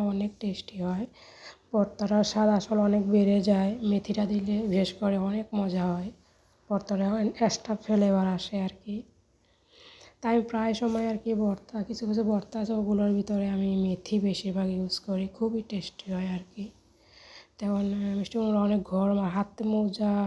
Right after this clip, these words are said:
গ্লাভস না পরলে আর কি, আহ, মানে মরিচ তো, সেজন্য হাত জ্বলে অনেক, সেজন্য আমি গ্লাভস পরে নিলাম। এই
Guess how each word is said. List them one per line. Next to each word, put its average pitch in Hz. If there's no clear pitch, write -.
গ্লাভস 196
না 214
পরলে 226
আর 226
কি, 277
আহ, -
মানে 196
মরিচ 208
তো, 247
সেজন্য 202
হাত 180
জ্বলে 190
অনেক, 180
সেজন্য 208
আমি 202
গ্লাভস 190
পরে 202
নিলাম। 196
এই 214